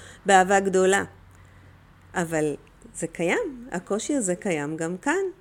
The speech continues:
איכשהו, על זה לא מדברים. ואני רוצה לסיים עם סיפור קטן שנתגלה בתוך סיפור גדול יותר. בעובדה,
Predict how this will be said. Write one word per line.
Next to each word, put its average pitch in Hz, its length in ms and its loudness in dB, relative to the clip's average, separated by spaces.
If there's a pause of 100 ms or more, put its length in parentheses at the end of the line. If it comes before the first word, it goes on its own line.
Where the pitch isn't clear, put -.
(920)
איכשהו, 359 540 -2 (260)
על 202 140 -2
זה 214 200 0
לא 185 120 -2
מדברים. 160 440 -8 (1000)
ואני 196 200 -2
רוצה 359 240 0
לסיים 220 800 0 (400)
עם 220 120 -2
סיפור 320 480 -2
קטן 233 560 0
שנתגלה 185 1080 0 (100)
בתוך 233 360 0
סיפור 202 420 0
גדול 165 360 -2
יותר. 156 380 -6 (1120)
בעובדה, 160 640 2